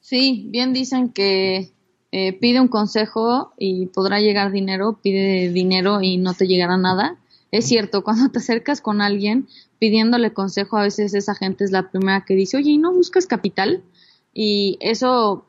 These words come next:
igual sin haberlo esperado, te sirve mucho el feedback y se puede convertir en un futuro inversionista.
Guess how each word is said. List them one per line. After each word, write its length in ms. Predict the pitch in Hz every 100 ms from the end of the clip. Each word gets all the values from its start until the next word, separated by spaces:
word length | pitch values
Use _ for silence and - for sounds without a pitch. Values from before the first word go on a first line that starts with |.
| _ _
igual 420 | 220 214 214 220
sin 220 | 247 226
haberlo 340 | 196 190 220 233
esperado, 640 | - 202 196 208 220 262
te 160 | - 190
sirve 340 | - 202 208
mucho 320 | 208 202 202
el 80 | 196
feedback 540 | 190 233 202 233 247 -
y 80 | 190
se 120 | 185
puede 240 | 190 202
convertir 440 | 190 185 180 196 190
en 140 | 190
un 100 | 190
futuro 300 | 196 190 196
inversionista. 880 | 196 185 175 190 196 208 233 320